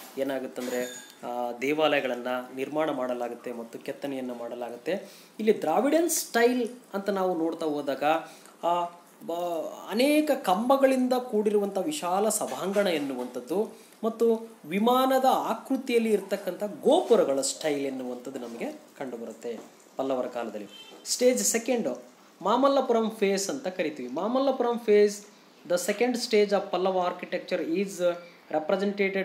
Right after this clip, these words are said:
by the monolithic rathas and, uh, Mantapas found at Mamallapuram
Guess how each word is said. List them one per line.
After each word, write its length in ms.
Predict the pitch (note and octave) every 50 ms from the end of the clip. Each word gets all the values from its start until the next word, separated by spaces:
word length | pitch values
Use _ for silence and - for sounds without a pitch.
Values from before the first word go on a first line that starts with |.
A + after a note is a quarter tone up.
| F#3+ -
by 260 | D#3+ E3 E3+ D#3+ D#3+
the 320 | E3 D#3+ D#3+ D#3+ D#3 D3+
monolithic 580 | E3+ F#3 G3+ G3 G3 F#3 F#3+ - F#3+ - - F3+ F3+ F3 E3+ F3 - - - - - -
rathas 440 | - E3 F3+ G3 G3 - G3 F#3 F3+ F#3 - - - - - - - - C#3+ D#3+ F3
and, 200 | F3+ F3+ E3+ E3+ E3+ E3+ E3+ - - - - - _ _ -
uh, 100 | D3 D3+
Mantapas 640 | D3+ D3+ D#3 F3 F#3 G#3 A3 G#3+ G3+ G3 F#3+ F#3+ -
found 500 | - - F3 F3+ G#3 A#3+ B3 B3 A3 - - - - _ _ - E3
at 160 | E3+ - - E3
Mamallapuram 800 | D3+ D3+ E3+ F#3 G3 F#3+ G3 F#3+ F#3+ F#3 E3+ E3 E3 E3 D#3+